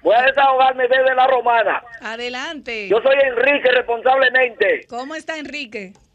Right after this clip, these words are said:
Speaker 1: Estoy bien y más bien me siento escuchándolo ustedes
Speaker 2: Ay,
Speaker 1: todos los
Speaker 2: qué
Speaker 1: sábados.
Speaker 2: bueno.
Speaker 1: Para decirle a esa Wendy que dice que ella está pasando hambre,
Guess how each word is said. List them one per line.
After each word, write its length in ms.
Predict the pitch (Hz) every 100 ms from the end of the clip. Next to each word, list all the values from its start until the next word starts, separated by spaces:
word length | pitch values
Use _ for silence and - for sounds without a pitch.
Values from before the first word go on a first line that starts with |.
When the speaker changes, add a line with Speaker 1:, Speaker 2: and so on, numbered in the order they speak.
| _ -
Speaker 1:
Estoy 360 | 214 269 269
bien 260 | 254 269 254
y 60 |
más 160 | 247 262
bien 200 | 262 262
me 120 | 254
siento 240 | 247 254 254
escuchándolo 540 | 247 240 247 247 240
ustedes 400 | 233 254 240 233
Speaker 2:
Ay, 40 |
Speaker 1:
todos 260 | - 311 302
los 100 | 277
Speaker 2:
qué 60 | 277
Speaker 1:
sábados. 380 | 233 214 196
Speaker 2:
bueno. 160 | 240 - _ _ _ _ _ _ _ _ _
Speaker 1:
Para 260 | 220 269 269
decirle 300 | 254 302 311
a 80 | 311
esa 160 | 311 294
Wendy 680 | 254 277 262 220 214 170 - _ - _ _ _ -
que 100 | 240 262
dice 300 | 311 302 277
que 80 | 269
ella 80 | 294
está 180 | 285 277
pasando 440 | 269 277 262 240
hambre, 460 | 240 226 196 180